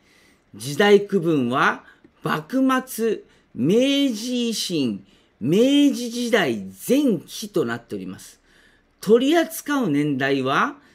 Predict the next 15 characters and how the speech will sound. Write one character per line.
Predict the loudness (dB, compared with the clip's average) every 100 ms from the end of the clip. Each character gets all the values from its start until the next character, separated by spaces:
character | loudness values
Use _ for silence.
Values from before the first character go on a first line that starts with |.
| _ _
千 | -14 -4 -2 0 -4
八 | -4 -6 -4
百 | -4 -4
五 | -4 -2 0
十 | 0 -2
三 | -4 -4 -2 0
年 | 0 0 0
の | -2
ペ | -4 2 2
リ | 2 0 -2
ー |
来 | -2 -4 -4
航 | -2 0
か | 0 0
ら、 | 0 -2